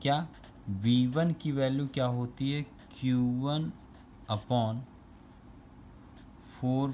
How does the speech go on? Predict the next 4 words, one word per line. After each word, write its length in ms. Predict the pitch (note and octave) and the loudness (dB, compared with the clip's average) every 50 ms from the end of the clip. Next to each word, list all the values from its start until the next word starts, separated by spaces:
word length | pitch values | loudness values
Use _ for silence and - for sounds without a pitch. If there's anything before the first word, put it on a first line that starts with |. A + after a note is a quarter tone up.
| B2+ - | 0 2
pi 240 | A2 G#2 G2+ G2+ G#2 G#2 G#2 G#2 - - - - - - - - - - - - - G2+ G2+ | 2 2 4 2 0 -2 -4 -6 -10 -14 -20 -20 -20 -20 -20 -20 -20 -20 -12 -4 -2 0 0
epsilon 800 | G2 - - - - - G#2+ G#2 G#2 G#2 A2+ A#2 A#2+ A#2+ A2 G2 | 0 -4 -8 -12 -4 0 0 2 2 2 2 0 2 2 2 2
naught 420 | F2+ F2+ F#2 F#2 - - - - - - - - - - - - - - - - - - - - - - - - - | 0 0 -2 -4 -6 -10 -18 -18 -18 -20 -20 -20 -20 -20 -20 -20 -20 -20 -20 -20 -20 -20 -20 -20 -20 -20 -18 -8 -2
R 300 | G#2 G2+ G2+ G2+ G#2 G#2 | 0 0 2 2 0 -2